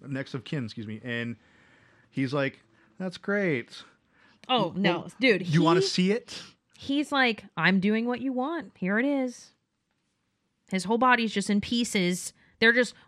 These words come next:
Speaker 2: working on him like a science experiment. And, uh, he says shit like, he's, he's pushing her.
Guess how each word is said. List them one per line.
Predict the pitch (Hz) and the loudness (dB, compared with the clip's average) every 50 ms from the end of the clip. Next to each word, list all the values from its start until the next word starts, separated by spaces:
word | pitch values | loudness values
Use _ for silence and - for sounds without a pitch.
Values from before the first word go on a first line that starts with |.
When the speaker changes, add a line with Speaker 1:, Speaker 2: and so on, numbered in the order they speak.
| _ - | _ -6
Speaker 2:
working | 185 185 180 208 240 247 233 - 240 220 208 | -2 0 4 4 4 4 2 0 -2 0 2
on | 190 190 190 | 2 2 2
him | 196 202 196 | 2 2 0
like | 185 180 175 | 0 -2 -2
a | 185 | -2
science | 175 - 214 208 208 196 185 - | -2 2 2 4 4 4 2 0
experiment. | - 175 - - - 165 165 170 160 160 160 160 165 - | -2 -6 -6 -4 -4 -2 0 0 0 0 0 0 -2 -2
And, | - 180 170 165 165 170 170 | -2 0 0 0 0 0 0
uh, | 175 160 160 156 156 156 - _ - - - - - - _ _ _ _ _ _ _ | 2 2 2 2 0 -2 -4 _ -20 -20 -20 -20 -20 -20 _ _ _ _ _ _ _
he | - - - - 285 294 320 339 370 381 381 | -20 -16 -10 -6 -4 -2 0 0 0 -2 -4
says | 370 - - - - 269 240 226 220 220 208 202 202 196 196 190 - - _ _ _ _ | -6 -12 -10 -4 -2 0 2 2 2 2 2 2 0 0 -2 -6 -10 -16 _ _ _ _
shit | - - - - - 226 208 202 190 190 | -10 -8 -6 -2 2 2 2 2 2 0
like, | 202 196 180 175 165 160 156 - - - - _ _ _ _ _ _ _ _ _ _ | 0 2 2 2 2 0 -2 -6 -10 -20 -20 _ _ _ _ _ _ _ _ _ _
he's, | - - - 226 294 330 320 | -16 -8 -2 0 2 2 2
he's | - 262 - 302 330 349 - | 0 -2 2 2 2 2 2
pushing | - - - - - 226 196 | 0 0 0 0 0 -2 -4
her. | 147 - 139 131 - | -4 -6 -14 -20 -20